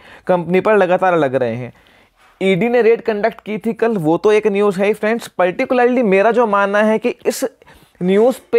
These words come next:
इतना बड़ा रिएक्शन या किसी भी नेगेटिव न्यूज़ पे इतना बड़ा रिएक्शन जो धानी के शेयर में देखने को मिला है, उसका रीज़न ये भी है कि फ्रेंड्स जितना भी ऐप बेस्ड या न्यू एज बिजनेसेस वाली कंपनीज हैं जो, जिनके वैल्यूएशंस जो हैं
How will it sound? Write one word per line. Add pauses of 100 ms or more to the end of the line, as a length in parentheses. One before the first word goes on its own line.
(160)
इतना
बड़ा
रिएक्शन
या
किसी
भी
नेगेटिव
न्यूज़
पे
इतना
बड़ा
रिएक्शन
जो
धानी
के
शेयर
में
देखने
को
मिला
है, (500)
उसका
रीज़न
ये
भी
है
कि
फ्रेंड्स
जितना
भी (160)
ऐप
बेस्ड
या
न्यू
एज
बिजनेसेस
वाली
कंपनीज
हैं (480)
जो,
जिनके
वैल्यूएशंस
जो
हैं